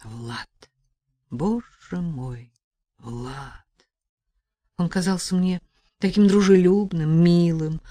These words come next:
открытым. А затем страшная встреча в Зоином доме и эти бегающие безумные глаза.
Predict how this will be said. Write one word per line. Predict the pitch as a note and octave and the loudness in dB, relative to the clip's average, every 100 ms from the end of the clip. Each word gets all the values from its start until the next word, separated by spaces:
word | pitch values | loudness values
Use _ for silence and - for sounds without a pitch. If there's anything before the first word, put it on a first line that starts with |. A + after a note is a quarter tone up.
| - | -12
открытым. | A#2 - C3+ C#3 D3 D#3 - C#3 C#3+ _ _ _ _ _ _ _ _ _ | -12 -10 -12 -8 -8 -8 -8 -8 -8 _ _ _ _ _ _ _ _ _
А | C#3 | -8
затем | C3+ C3 D3 | -6 -6 -6
страшная | C#3 - - D#3+ F#3 F3 - D#3+ | -6 -8 -8 -6 -6 -6 -6 -6
встреча | E3 - E3 D#3+ - D3+ - - - | -6 -8 -6 -6 -6 -10 -10 -16 -8
в | D3 | -2
Зоином | E3 D#3+ D#3+ D#3+ | 0 0 0 2
доме | D#3 G#3 F#3 D#3+ | 4 4 4 0
и | D3+ | -2
эти | - C#3 - _ _ | -4 -8 -10 _ _
бегающие | A#2 A2+ E3 D#3+ C#3+ C3+ - C3+ | -12 -4 -2 0 -2 -4 -6 -8
безумные | A#2+ C3 B2+ - D#3 G3+ A3 G3 G3+ G3 | -8 -8 -6 -8 0 4 4 4 2 -2
глаза. | E3+ E3+ F3 - A#2+ A2 | -4 -6 -6 -8 -12 -14